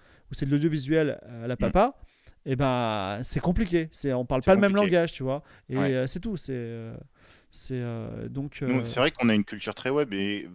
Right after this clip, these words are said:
Speaker 2: enfin, que ce soit France Info ou N Télévision, c'est quand même, euh, enfin, moi, je sais que quand je parle avec eux, euh, on met forcément beaucoup plus de temps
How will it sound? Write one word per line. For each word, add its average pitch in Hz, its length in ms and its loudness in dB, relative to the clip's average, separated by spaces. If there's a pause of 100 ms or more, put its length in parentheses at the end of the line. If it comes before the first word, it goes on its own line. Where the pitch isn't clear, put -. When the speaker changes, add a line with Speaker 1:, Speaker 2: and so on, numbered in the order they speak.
Speaker 2:
enfin, 117 140 2
que - 80 -6
ce 127 60 -8
soit 143 140 0
France 127 200 -4
Info 131 260 -2
ou 104 60 2
N 104 100 2
Télévision, 98 400 -6
c'est 104 160 -10
quand 104 140 -4
même, 104 140 0
euh, 87 340 -6 (280)
enfin, 87 120 -6
moi, 117 160 2
je 104 120 -4
sais 127 200 -4
que 117 220 -8
quand 98 220 -8
je 98 140 -8
parle 113 220 0
avec 95 320 -4
eux, 147 120 0 (800)
euh, 87 500 -4 (100)
on 98 60 2
met 98 140 4
forcément 131 460 2
beaucoup 120 260 -6
plus 117 220 -10
de 104 120 -4
temps 135 280 0